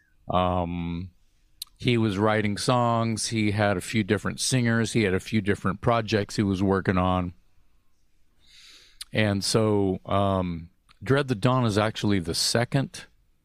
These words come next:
and most current Cassius King record. We made a record before that. Uh, we pretty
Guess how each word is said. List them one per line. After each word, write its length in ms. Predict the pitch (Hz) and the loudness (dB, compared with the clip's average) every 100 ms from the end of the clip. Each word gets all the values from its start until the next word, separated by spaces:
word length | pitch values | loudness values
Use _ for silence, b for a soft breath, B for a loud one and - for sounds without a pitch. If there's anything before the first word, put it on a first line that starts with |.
| _ _ - | _ _ -4
and 560 | 95 90 90 87 85 98 | 0 0 0 -4 -8 -6
most 320 | 98 92 - | -2 -2 -2
current 500 | - 117 117 110 - | -2 2 2 0 -4
Cassius 460 | - 110 110 - - | -2 0 0 -4 -4
King 260 | 113 110 | 0 2
record. 380 | 107 104 110 92 | 2 0 0 0
We 100 | 98 | 0
made 220 | 92 95 87 | 2 2 2
a 60 | |
record 480 | 87 92 85 87 80 | 2 0 0 -4 -4
before 440 | 85 - 107 107 104 | -8 -2 0 2 2
that. 320 | 98 95 - B B B B B B - | 2 0 -4 B B B B B B -2
Uh, 240 | 90 90 90 | 0 2 0
we 120 | 110 | 0
pretty 380 | - 143 135 | 0 0 0